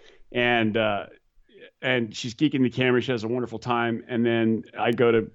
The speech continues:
tap, tap, tap, and, uh, nothing.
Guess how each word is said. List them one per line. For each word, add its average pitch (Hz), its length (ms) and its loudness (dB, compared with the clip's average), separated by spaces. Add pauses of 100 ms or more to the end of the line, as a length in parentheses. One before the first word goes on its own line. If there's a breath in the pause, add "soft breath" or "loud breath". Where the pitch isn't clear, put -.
tap, - 240 -4
tap, 117 240 -4
tap, 117 340 0 (560)
and, 104 280 -2
uh, 98 360 0
nothing. 113 540 2